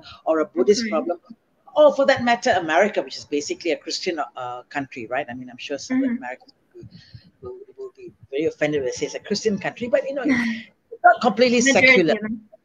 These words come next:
Speaker 2: Yeah,
Speaker 1: Really, the
Speaker 2: secular.
Speaker 1: it goes back to good old patriarchy. It really
Speaker 2: Mm-hmm.
Speaker 1: goes back to patriarchy, right? It co-,
Speaker 2: Yeah.
Speaker 1: talks, I mean, I really do not think it's worse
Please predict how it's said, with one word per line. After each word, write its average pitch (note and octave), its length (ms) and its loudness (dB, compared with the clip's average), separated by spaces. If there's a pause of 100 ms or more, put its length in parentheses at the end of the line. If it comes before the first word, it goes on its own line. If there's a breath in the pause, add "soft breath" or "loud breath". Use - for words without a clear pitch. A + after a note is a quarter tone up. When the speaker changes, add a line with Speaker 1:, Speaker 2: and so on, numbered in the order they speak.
(100)
Speaker 2:
Yeah, A3 120 -6
Speaker 1:
Really, A3 280 4
the D#3+ 100 -4
Speaker 2:
secular. G#3+ 260 -10 (640)
Speaker 1:
it - 140 -20
goes C3+ 180 -10
back E3 240 -2
to - 80 -18
good F#3 180 -2
old G3+ 220 2
patriarchy. G#3+ 920 2 (380)
It F#3 100 -6
really C4 280 6
Speaker 2:
Mm-hmm. A3 80 2
Speaker 1:
goes G#3+ 180 6
back G3+ 200 0
to - 140 -20
patriarchy, F#3+ 580 -2
right? B2+ 280 -4 (420)
It F3 140 -6 (100)
co-, - 180 -14
Speaker 2:
Yeah. A#3 120 -4
Speaker 1:
talks, - 180 -8 (440)
I - 40 -2
mean, F3+ 260 -2 (1300)
I G3 140 4
really B3+ 540 8
do F#3+ 140 0
not G#3 260 0
think F3+ 640 -2
it's D#3+ 220 -10
worse F3 720 6